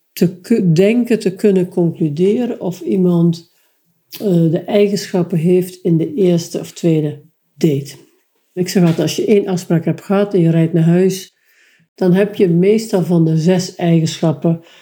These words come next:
kun je er wel één of twee dat je denkt, "Ah ja, dat zit wel goed," of "Dat herkende ik wel," of "Nou, hij sprak heel open over zijn gevoelens," of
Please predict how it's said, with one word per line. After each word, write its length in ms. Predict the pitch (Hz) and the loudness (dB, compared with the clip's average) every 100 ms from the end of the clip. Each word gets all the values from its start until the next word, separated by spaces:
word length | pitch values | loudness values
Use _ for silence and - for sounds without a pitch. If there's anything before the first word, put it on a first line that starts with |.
| _ _ _ | _ _ _
kun 120 | 214 | 2
je 60 | 202 | 2
er 60 | |
wel 200 | 160 165 - | 0 -4 0
één 400 | 190 185 190 - | 2 4 2 -2
of 180 | - | -12
twee 400 | - 190 185 180 | -6 0 4 4
dat 140 | 170 - | 2 -2
je 80 | 147 | -2
denkt, 280 | 147 139 | -4 -6
"Ah 240 | 156 143 143 | -8 -8 -6
ja, 300 | 175 - _ | -8 -10 _
dat 200 | 185 180 | -2 -2
zit 200 | 202 175 | 0 0
wel 140 | 180 165 | 0 2
goed," 560 | 180 170 170 - _ - | 4 2 0 -16 _ -8
of 180 | 139 | -4
"Dat 240 | 156 170 165 | -2 -2 0
herkende 460 | 170 165 170 165 | -2 0 2 2
ik 80 | 160 | 2
wel," 440 | 160 165 165 165 170 | 2 2 2 2 0
of 260 | 156 135 | -4 -4
"Nou, 180 | 190 170 | -4 -4
hij 200 | - 165 | -8 -12
sprak 340 | - 175 143 | -4 -4 0
heel 260 | 180 180 180 | 0 0 2
open 360 | 196 185 185 170 | 2 2 0 0
over 240 | 165 175 | 0 2
zijn 120 | 180 | 2
gevoelens," 680 | 190 185 214 214 202 190 - | 2 2 2 4 2 -2 -8
of 320 | 196 170 - | -2 -2 -2